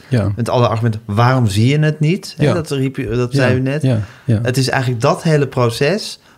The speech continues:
Speaker 2: waarom u het zo, waarom, waarom u er zo door gegrepen bent geraakt.
Speaker 1: Ja.
Speaker 2: Niet om bebloede blouses of, eh, messteken of weet ik veel
Speaker 1: Nee,
Speaker 2: wat.
Speaker 1: nee, het, het, het, het klinkt altijd heel on-, onaangenaam, want je zou zeggen van... Het gaat toch ook om degene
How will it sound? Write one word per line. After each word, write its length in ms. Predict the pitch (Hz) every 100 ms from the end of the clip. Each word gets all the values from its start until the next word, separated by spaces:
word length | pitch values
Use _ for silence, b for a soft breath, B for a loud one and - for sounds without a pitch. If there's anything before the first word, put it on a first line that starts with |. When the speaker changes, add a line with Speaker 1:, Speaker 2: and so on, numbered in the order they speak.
| _
Speaker 2:
waarom 360 | 131 147 160
u 80 | 147
het 120 | 147
zo, 440 | 147 147 135 135 -
waarom, 420 | - 127 131 139
waarom 260 | 123 131 143
u 40 |
er 180 | 131 131
zo 260 | 127 135 127
door 180 | 127 127
gegrepen 480 | 123 - 127 127
bent 200 | 92 87
geraakt. 460 | - 85 - 87 - - B
Speaker 1:
Ja. 220 | 190 180
Speaker 2:
Niet 220 | 117 131 123
om 240 | 135 131
bebloede 460 | 120 110 123 123 110
blouses 680 | 113 117 113 110 104 101 -
of, 300 | 104 - -
eh, 140 | 98 85 B B
messteken 960 | - 113 110 - 107 104 101 107 95 92
of 100 | 87
weet 120 | 104
ik 120 | 92
veel 120 | 214 175
Speaker 1:
Nee, 140 | -
Speaker 2:
wat. 100 | 165
Speaker 1:
nee, 120 | 156
het, 120 | 127 123
het, 220 | 156 -
het, 200 | 175 -
het 240 | 349 147
klinkt 260 | - 190 165
altijd 200 | 147 135
heel 180 | 151 135
on-, 200 | 123 104
onaangenaam, 760 | 131 120 127 147 151 147 160
want 120 | 143 127
je 120 | 135
zou 120 | 120
zeggen 180 | 131 117
van... 320 | 127 113 117 - b b
Het 140 | - 120
gaat 200 | 151 123
toch 160 | 127 135
ook 140 | 120
om 220 | 147 120
degene 420 | 113 - 123 107